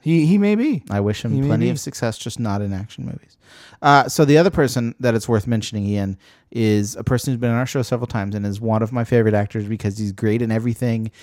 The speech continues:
Speaker 2: In, in almost anything I've ever seen with him in it, he's the best thing.
Speaker 1: Even in this,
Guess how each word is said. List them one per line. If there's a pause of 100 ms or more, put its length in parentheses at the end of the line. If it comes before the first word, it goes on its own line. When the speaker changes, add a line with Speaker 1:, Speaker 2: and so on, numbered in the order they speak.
(160)
Speaker 2:
In, (100)
in (400)
almost
anything
I've
ever
seen
with
him
in
it,
he's
the
best
thing.
Speaker 1:
Even
in
this,